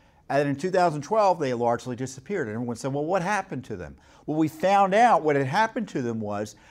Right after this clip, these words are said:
the I R S came down on them like a ton of bricks under Barack Obama and pressure from the Democrats in the House and the Senate.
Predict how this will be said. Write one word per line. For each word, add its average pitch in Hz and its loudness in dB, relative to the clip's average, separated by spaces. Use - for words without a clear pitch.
the 156 4
I 185 10
R 180 10
S 196 6
came 165 -6
down 151 4
on 139 0
them 131 -4
like 131 -2
a 117 -10
ton 139 -4
of 131 -4
bricks 110 -6
under 104 -8
Barack 104 -4
Obama 92 -8
and 110 -8
pressure 110 -4
from 104 -10
the 95 -12
Democrats 85 -14
in 117 -12
the 92 -12
House 95 -10
and 90 -14
the 78 -16
Senate. 76 -16